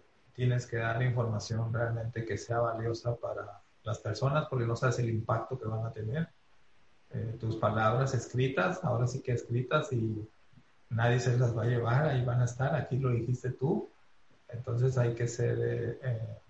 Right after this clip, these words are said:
eh, conscientes de esa responsabilidad que tenemos, ¿no? Al, al escribir, aunque sea algún tema sencillo.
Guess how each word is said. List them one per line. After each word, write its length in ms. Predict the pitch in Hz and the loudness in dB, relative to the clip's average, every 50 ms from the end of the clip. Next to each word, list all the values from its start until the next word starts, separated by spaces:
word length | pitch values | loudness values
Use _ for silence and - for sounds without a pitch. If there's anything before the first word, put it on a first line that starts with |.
| - - _ _ - - _ - - - - - - - - - - - | -20 -20 _ _ -20 -20 _ -20 -20 -20 -20 -20 -20 -20 -20 -20 -20 -12
eh, 260 | - 127 113 104 - - | -6 -4 -4 -4 -2 2
conscientes 800 | - 123 120 117 - - 127 123 120 123 127 - 135 131 127 131 | 4 4 4 4 4 2 2 4 4 2 2 2 2 2 2 2
de 140 | 113 113 113 | 0 -2 -2
esa 200 | - - 127 123 | -2 -2 -2 0
responsabilidad 640 | 131 120 - - 117 110 113 117 110 110 104 104 | 0 0 0 0 -2 0 0 -2 -2 -2 -4 -4
que 80 | - 120 | -6 -6
tenemos, 380 | 117 113 107 104 101 104 - - - - - - | -6 -6 -6 -6 -6 -8 -10 -12 -18 -20 -18 -16
¿no? 140 | 107 107 | -12 -12
Al, 100 | 101 101 - - - - - | -12 -12 -14 -16 -20 -20 -14
al 140 | 160 113 113 | -12 -10 -10
escribir, 300 | 107 - - 117 131 135 | -10 -4 0 2 4 4
aunque 220 | 139 135 131 127 | 4 2 2 -2
sea 380 | 113 - - 135 139 135 135 127 | -4 -2 0 0 2 2 2 2
algún 300 | 127 127 123 123 127 131 | 2 2 2 2 0 0
tema 280 | - 131 127 135 143 - | 0 0 2 2 2 0
sencillo. 520 | - 120 120 - - 143 147 151 151 165 | 0 -4 -6 -6 -6 -8 -6 -6 -6 -8